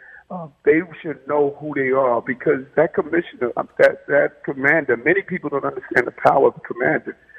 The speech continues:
The commander controls that geographical piece of real estate in communities. If the community, uh, has no real relationship with that commander,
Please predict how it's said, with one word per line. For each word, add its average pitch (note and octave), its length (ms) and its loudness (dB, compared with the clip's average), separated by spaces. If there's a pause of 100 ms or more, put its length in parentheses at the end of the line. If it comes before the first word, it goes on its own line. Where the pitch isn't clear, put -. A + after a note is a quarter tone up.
(260)
The - 80 -4
commander D3+ 800 4 (280)
controls D#3 680 2
that C3 160 4 (100)
geographical C3+ 920 0 (140)
piece D3 300 -4
of F3 80 -12 (100)
real D3 220 2
estate A#2+ 400 2 (100)
in B2 80 -6
communities. B2+ 640 -4 (500)
If E3 280 6
the D3+ 80 -2
community, C#3+ 760 -4 (800)
uh, E3+ 260 -2 (120)
has C#3+ 240 6 (100)
no E3+ 560 2
real D#3+ 360 2
relationship C3+ 880 0
with C3 140 -4
that B2+ 180 4
commander, C3 560 2